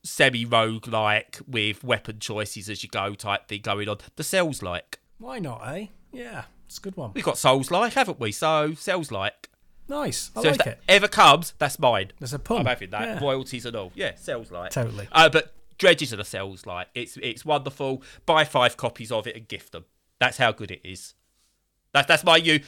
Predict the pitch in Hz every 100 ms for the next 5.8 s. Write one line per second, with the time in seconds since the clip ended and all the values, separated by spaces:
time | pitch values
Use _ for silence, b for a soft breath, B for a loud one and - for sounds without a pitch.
0 | B 175 185 202 202 180 175 160 156 160
1 | 151 147 - _ _ _ - - 107 101
2 | - _ - 143 147 139 165 165 170 139
3 | 131 - 123 123 139 117 - 104 - 87
4 | 95 107 127 117 135 135 113 - - 110
5 | 104 - - 160 208 - 139